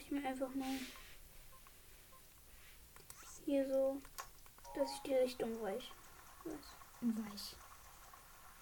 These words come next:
Speaker 2: Mach doch einfach mal, äh,
Speaker 1: Ah ja, das.
Speaker 2: Rivalis Sturm.
Speaker 1: Ich sneak mir erstmal dieses hässliche Pferd. Das ist übrigens ganz schlecht. Es hat zwei.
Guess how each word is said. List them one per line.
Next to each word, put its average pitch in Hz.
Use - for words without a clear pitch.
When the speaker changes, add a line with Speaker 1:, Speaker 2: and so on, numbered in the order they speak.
Speaker 2:
Mach 240
doch 262
einfach 277
mal, 254
äh, 254
Speaker 1:
Ah 349
ja, 233
das. 294
Speaker 2:
Rivalis 233
Sturm. 247
Speaker 1:
Ich -
sneak 277
mir 247
erstmal 254
dieses 262
hässliche 277
Pferd. 285
Das 285
ist 285
übrigens 277
ganz 254
schlecht. 247
Es 262
hat 277
zwei. 240